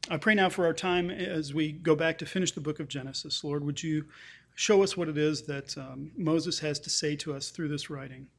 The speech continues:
and what it is that you have to say to us. And Lord, I pray that we would, um, be open to what the Spirit is teaching and,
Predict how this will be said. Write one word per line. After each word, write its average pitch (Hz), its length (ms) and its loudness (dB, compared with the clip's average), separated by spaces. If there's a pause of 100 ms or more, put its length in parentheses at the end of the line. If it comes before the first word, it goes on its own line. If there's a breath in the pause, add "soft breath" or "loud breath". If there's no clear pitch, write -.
(140)
and 139 320 -12 (100)
what 147 180 2
it 143 100 0
is 143 160 2
that 139 140 -4
you 147 180 0
have 139 240 -6
to - 80 -12
say 147 240 -10
to - 180 -14
us. - 240 -10 (540 soft breath)
And 139 160 -4
Lord, 139 200 -4
I 147 60 -4
pray 151 300 2
that 147 180 -2
we 151 140 2
would, 143 440 -4 (140)
um, 139 300 -14 (420)
be 139 260 -4
open 156 360 2
to 151 400 -6
what 160 160 -2
the 151 80 -10
Spirit 156 320 0
is 147 100 -4
teaching 147 480 -6
and, 131 160 -10